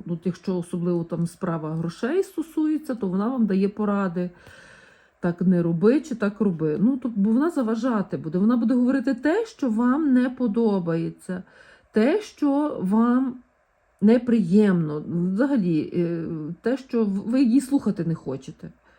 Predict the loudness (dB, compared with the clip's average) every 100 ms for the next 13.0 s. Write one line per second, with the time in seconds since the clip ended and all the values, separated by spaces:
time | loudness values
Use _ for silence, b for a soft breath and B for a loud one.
0 | b b b b b b b _ 4 6
1 | 4 2 4 4 4 0 0 0 2 4
2 | 2 0 -2 -2 -2 -6 -8 -6 -6 -6
3 | -8 -10 -6 -2 -2 0 2 0 -2 -6
4 | -6 -4 -2 -2 -6 _ -20 _ _ _
5 | _ 2 4 4 -2 -14 -12 -10 -10 -12
6 | _ _ _ 0 4 4 2 -4 0 0
7 | 0 0 -2 -2 -2 -2 -4 -4 -4 -4
8 | -4 -4 -4 -6 -8 -6 -4 2 6 6
9 | 6 4 4 2 0 2 2 0 -6 -4
10 | -2 -2 -4 B B B B -10 -10 -8
11 | -2 4 4 4 2 4 4 4 4 4
12 | 2 2 2 2 2 2 -2 -6 -10